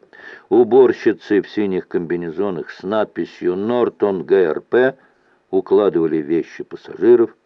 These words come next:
в пластиковые мешки. «Вы нашли фото и видеокамеры?»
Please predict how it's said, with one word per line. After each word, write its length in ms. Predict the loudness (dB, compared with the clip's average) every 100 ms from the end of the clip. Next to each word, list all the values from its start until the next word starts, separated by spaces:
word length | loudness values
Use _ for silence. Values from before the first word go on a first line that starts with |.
| _
в 140 | -20 -10
пластиковые 760 | -6 -6 -8 -16 -16 -14 -14
мешки. 380 | -14 -20 -20 _ _ _ _ _ _ _ _ _ _ -20 -20 -20 -8
«Вы 380 | 0 4 4 4
нашли 420 | 2 0 0 0
фото 560 | 4 4 4 4 4 4
и 300 | 2 -2 -2
видеокамеры?» 880 | 0 4 4 4 2 -4 0 -2